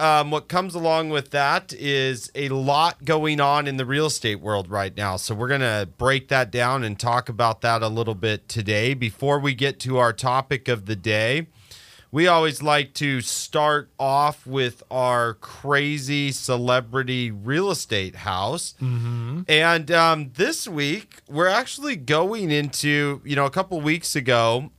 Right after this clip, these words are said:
Speaker 1: um, we talked about architectural styles on the show.
Speaker 2: Yep.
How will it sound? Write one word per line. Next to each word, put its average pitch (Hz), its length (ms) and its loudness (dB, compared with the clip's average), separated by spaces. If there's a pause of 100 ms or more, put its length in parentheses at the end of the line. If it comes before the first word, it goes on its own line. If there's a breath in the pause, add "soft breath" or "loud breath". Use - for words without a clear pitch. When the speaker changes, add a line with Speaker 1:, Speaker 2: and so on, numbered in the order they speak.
(180)
Speaker 1:
um, 123 580 2
we 135 180 -2
talked 139 560 -2
about 117 560 2
architectural 127 720 -4
styles 110 500 0
on 107 140 -4
the 101 80 -6
show. 104 460 -2 (260 loud breath)
Speaker 2:
Yep. 139 180 2